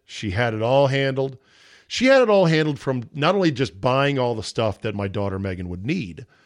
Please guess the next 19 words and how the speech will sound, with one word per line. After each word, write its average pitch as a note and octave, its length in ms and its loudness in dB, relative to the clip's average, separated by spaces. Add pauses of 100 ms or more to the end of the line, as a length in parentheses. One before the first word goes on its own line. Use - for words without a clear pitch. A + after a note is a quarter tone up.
(240)
little C#3+ 200 4
knickknacks A#2 640 -6
and G2+ 100 -8
stuff G#2+ 260 -6
for A2+ 100 -10
the G#2+ 80 -4
dorm A2+ 360 0
room, G#2+ 220 -2
and G2 120 -6 (220)
staying B2+ 460 0
up B2+ 140 -2
to A#2+ 100 -4
date B2 320 0
with A#2+ 180 -4
the A#2 140 0
Facebook B2 580 -4
page A#2 460 -2
of A2+ 80 -4
the, A2+ 100 -2